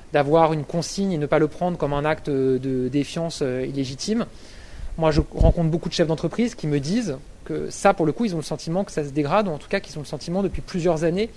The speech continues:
que ça se perd. Et ça, pour moi, c'est un enjeu fondamental. Et notamment, quand j'étais, euh, secrétaire d'État à la jeunesse, j'avais, euh,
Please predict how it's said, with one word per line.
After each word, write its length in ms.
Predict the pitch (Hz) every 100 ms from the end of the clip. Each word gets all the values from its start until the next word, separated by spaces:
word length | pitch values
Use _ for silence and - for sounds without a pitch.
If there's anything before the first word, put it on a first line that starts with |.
| - - -
que 80 | -
ça 120 | 190
se 100 | 180
perd. 280 | 180 175 156 - -
Et 40 | -
ça, 160 | -
pour 100 | -
moi, 140 | 170 190
c'est 120 | -
un 140 | 156
enjeu 300 | 156 147 202 -
fondamental. 540 | - 226 214 208 185 156 - - - - - - - -
Et 80 | 143
notamment, 320 | 151 170 170
quand 120 | 165
j'étais, 240 | 147 143 160
euh, 520 | 147 139 139 156 -
secrétaire 300 | - 156 156
d'État 220 | 147 160
à 20 |
la 100 | 147
jeunesse, 300 | 135 151 165
j'avais, 260 | 147 131 139
euh, 160 | 131